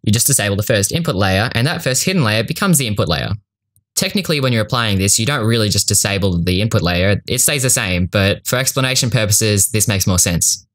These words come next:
So after that, you just calculate the second hidden layer,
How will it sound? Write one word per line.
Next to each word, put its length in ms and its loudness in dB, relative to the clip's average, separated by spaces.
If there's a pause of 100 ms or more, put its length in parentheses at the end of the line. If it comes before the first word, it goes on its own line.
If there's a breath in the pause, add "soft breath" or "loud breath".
(280)
So 120 0
after 160 -4
that, 180 -2
you 80 -2
just 180 0
calculate 300 0
the 60 -2
second 300 0
hidden 200 2
layer, 300 0